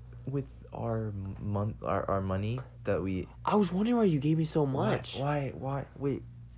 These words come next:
Speaker 1: Why, why
Speaker 2: Oh.
Speaker 1: did you, why did you buy Pokemon cards?
Speaker 2: I, I thought that's what you were, it was like a gift. I didn't understand.
Speaker 1: Bro,
Speaker 2: But I got
Speaker 1: what
Speaker 2: a
Speaker 1: are we
Speaker 2: s-, I
Speaker 1: gonna
Speaker 2: got a s-,
Speaker 1: eat?
Speaker 2: a, a Char-, uh, Charizard evolution.
Speaker 1: You got it.
Speaker 2: Yeah, so I,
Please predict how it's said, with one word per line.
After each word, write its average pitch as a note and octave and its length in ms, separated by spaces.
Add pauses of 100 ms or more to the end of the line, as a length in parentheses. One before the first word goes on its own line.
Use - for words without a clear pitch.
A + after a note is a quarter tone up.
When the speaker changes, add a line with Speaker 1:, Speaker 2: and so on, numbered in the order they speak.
Speaker 1:
Why, C#3+ 380
why D#3+ 260
Speaker 2:
Oh. F3+ 40
Speaker 1:
did D#3+ 180
you, F#3+ 120
why F3+ 320
did G#3 160
you A3 60
buy G#3+ 180
Pokemon F#3 520
cards? G2+ 420 (260)
Speaker 2:
I, D#3+ 180 (340)
I D3+ 120
thought F#3+ 260
that's G3 260
what F3+ 140
you F3+ 80
were, F3 60
it E3 120
was D#3+ 120
like D#3 100
a D3 80
gift. D3 520
I C3 100
didn't F3 160
understand. D3 480
Speaker 1:
Bro, D#3+ 840
Speaker 2:
But F#3 160
I D#3 100
got F#3 180
Speaker 1:
what G#3+ 80
Speaker 2:
a - 20
Speaker 1:
are A3+ 40
we C4 60
Speaker 2:
s-, D#3+ 60
I E3 40
Speaker 1:
gonna - 40
Speaker 2:
got F#3 120
a - 20
s-, F#3 200
Speaker 1:
eat? - 180
Speaker 2:
a, D#3 160 (180)
a C3 60 (180)
Char-, - 220
uh, B2+ 220
Charizard D3 500
evolution. A2+ 560 (340)
Speaker 1:
You C#3+ 100 (120)
got B2+ 280
it. B2 160 (640)
Speaker 2:
Yeah, C3 340
so A#2+ 200
I, A#2 120